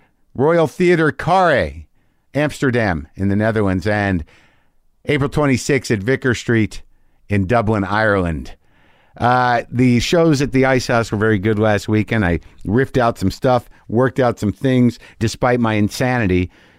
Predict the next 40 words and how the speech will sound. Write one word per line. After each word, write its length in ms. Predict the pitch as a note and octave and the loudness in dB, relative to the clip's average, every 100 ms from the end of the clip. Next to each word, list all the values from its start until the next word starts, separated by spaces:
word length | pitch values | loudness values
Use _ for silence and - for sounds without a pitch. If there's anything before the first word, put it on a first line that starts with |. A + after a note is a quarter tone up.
| - | -6
and 180 | G2+ G2+ | 0 2
my, 240 | G2+ G2+ | 2 0
uh, 520 | G2 G2+ G2 F#2+ F#2 F2 | 0 0 2 2 2 0
my 480 | G2+ F#2+ F#2 F#2 - - | -2 0 0 -2 -6 -14
whatever, 400 | G#2 A#2+ A#2 F#2+ | -4 -2 -2 0
nervousness 720 | G2+ B2+ C3+ A2 - A2+ G#2 | 0 2 0 0 -2 -4 -2
or 200 | G2 E2+ - _ _ _ - | -2 -2 -4 _ _ _ -4
my 280 | G#2 G#2 G2+ | 0 2 0
beating 360 | G2+ B2+ A#2+ | 0 2 2
myself 440 | A2 G#2+ - A2 A#2+ | 2 0 0 0 0
up 200 | A2+ - | 0 0
or 60 | |
whatever. 320 | G2+ A2+ C3 A2 | 0 2 0 2
We 100 | B2 | 0
had 140 | A#2 | 0
great 240 | A#2 C3 A#2 | 0 -2 -2
shows. 460 | A#2+ F#2+ D#2+ D2 - - - | 0 0 -2 -6 -18 -20 -6
And, 400 | A2 A2+ G#2+ G#2+ | -2 0 0 2
uh, 260 | G#2 G#2 G#2 | 2 2 0
I 40 | |
wanna 220 | A2+ A#2 | 0 0
work 200 | A#2 A#2+ | 0 0
through 140 | - A#2+ | 0 -2
some 160 | - | 0
more 180 | G#2+ A2+ | 0 0
stuff 320 | - A2+ A2 | -2 -2 0
or 60 | F#2+ | -2
tighten 320 | A2 A2 A2+ | -2 0 0
up 100 | A2 | -4
some 160 | - G#2 | -6 -8
stuff 400 | - G#2+ G#2 - | -2 0 0 -2
and 180 | F2 D#2 _ _ - - | -4 -6 _ _ -20 -6
a 80 | G2 | 0
lot 180 | A#2 C3+ | 0 2
of 60 | B2+ | 2
new 160 | A#2+ | 2
stuff, 460 | A2+ B2 A#2 - A2 | 0 0 0 -2 0
uh, 440 | G2+ G2 G2 E2 | 2 4 2 -2
will 240 | C#2 G#2 G#2+ | -6 -2 0
be 420 | G#2+ G#2 G2 | 2 2 0